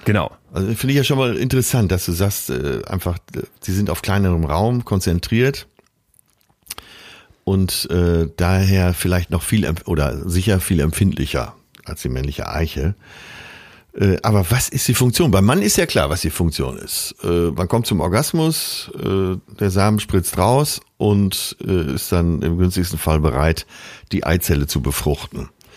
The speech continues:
Speaker 1: Ja.
Speaker 2: Aber was hat der Orgasmus für eine Funktion bei der Frau?
Speaker 1: Da gibt es, äh, zwei große Theorien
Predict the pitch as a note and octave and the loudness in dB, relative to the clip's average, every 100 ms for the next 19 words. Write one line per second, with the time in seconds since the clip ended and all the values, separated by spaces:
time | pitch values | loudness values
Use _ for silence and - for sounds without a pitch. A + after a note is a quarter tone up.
0 | - G2 E2 F2+ - - G#2+ B2+ A#2 C#2 | -6 0 2 0 -4 -6 -2 2 2 0
1 | - - _ _ _ F#2+ D#2+ F#2+ B2 - | -2 -18 _ _ _ -10 -2 0 0 -4
2 | - G#2 - G2+ - E2+ F#2 - F#2+ - | -2 -2 2 0 0 0 0 2 0 2
3 | F2+ D#2+ E2+ - D#2+ C#2+ C2+ C2+ - B1 | 0 2 0 0 0 2 2 0 -2 -4
4 | C#2 - _ _ _ _ _ _ _ - | -2 -4 _ _ _ _ _ _ _ -20
5 | - - - - - - - _ _ _ | -20 -20 -20 -20 -20 -20 -20 _ _ _
6 | _ _ F#2+ F#2+ B2 - C#3+ - - _ | _ _ -2 0 0 2 2 0 -4 _
7 | - A2+ G#2+ - A2 A2+ B2+ _ _ - | -2 0 0 0 0 0 -2 _ _ -6
8 | F#2+ B2 E3 C#3+ A#2 A#2+ G#2+ F#2+ F#2+ C#3+ | 0 2 2 0 0 0 2 0 -2 -2
9 | A3 | -4